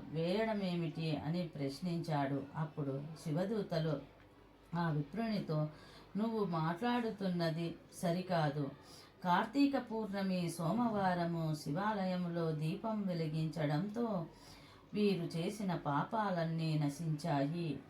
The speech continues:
పుణ్యలోకాలకు వెళ్ళే అర్హతను దీపారాధనతో వీరు సంపాదించుకున్నారు. నువ్వు ఎంతటి సత్ప్రవర్తన కలవాడవైనా దీపారా-,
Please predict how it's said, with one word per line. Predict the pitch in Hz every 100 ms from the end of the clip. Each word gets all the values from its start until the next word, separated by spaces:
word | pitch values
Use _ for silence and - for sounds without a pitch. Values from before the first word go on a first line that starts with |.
| -
పుణ్యలోకాలకు | 185 240 247 190 170 156 151 143 147 143
వెళ్ళే | 139 139 147 147 135
అర్హతను | 139 147 147 247 247 254 254
దీపారాధనతో | 175 170 - 208 220 185 170 160 160 151 160 156
వీరు | 151 160 151 143 -
సంపాదించుకున్నారు. | 143 147 185 220 196 180 156 156 156 151 143 139 139 156 139 - - - - - - - 175
నువ్వు | 214 196 180
ఎంతటి | 147 156 196 175 151 156 139 - - - - - - - 180
సత్ప్రవర్తన | 170 175 151 - 220 214 202 - 254 247
కలవాడవైనా | 233 185 175 160 151 202 185 170 160 151 139 139
దీపారా-, | 151 165 202 220 190 170 -